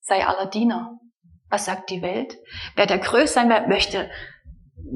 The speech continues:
pff, dann musst du in Ferrari fahren, dann musst du Chef sein. Die Prinzipien des Reiches Gottes sind komplett anders, als die, die Welt ist.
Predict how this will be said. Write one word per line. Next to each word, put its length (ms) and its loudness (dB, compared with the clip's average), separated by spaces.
pff, 300 -12
dann 160 -4
musst 240 0
du 100 6
in 120 6
Ferrari 520 6
fahren, 260 4
dann 140 0
musst 200 4
du 60 4
Chef 280 2
sein. 260 -2
Die 80 6
Prinzipien 680 6
des 220 2
Reiches 360 4
Gottes 280 0
sind 280 6
komplett 520 0
anders, 420 2
als 220 -2
die, 120 2
die 160 2
Welt 260 0
ist. 220 -6